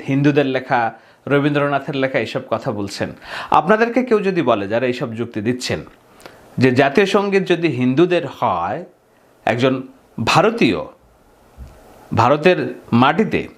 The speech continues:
জন্ম নেওয়া চিন্তাবিদ, ইসলামী চিন্তক মাওলানা মওদুদী, তার যে রাজনৈতিক দর্শন, সেটি বাংলাদেশের মাটিতে জুতসই কিনা, মানানসই কিনা, সেই প্রশ্নটা তো, তো আসতে পারে সমাজে। আমরা যখন বলছি যে গোলাম আজমের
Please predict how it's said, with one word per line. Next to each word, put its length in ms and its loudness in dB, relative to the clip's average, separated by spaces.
জন্ম 320 4
নেওয়া 320 -2
চিন্তাবিদ, 540 2
ইসলামী 380 4
চিন্তক 560 0
মাওলানা 360 2
মওদুদী, 480 0
তার 320 2
যে 120 4
রাজনৈতিক 640 0
দর্শন, 400 -2
সেটি 220 -4
বাংলাদেশের 580 0
মাটিতে 500 -2
জুতসই 480 2
কিনা, 260 -10
মানানসই 560 -2
কিনা, 300 -10
সেই 200 -2
প্রশ্নটা 420 0
তো, 140 -8
তো 200 -8
আসতে 280 -4
পারে 180 -2
সমাজে। 460 -10
আমরা 300 2
যখন 500 -2
বলছি 500 -2
যে 460 -2
গোলাম 300 2
আজমের 340 -6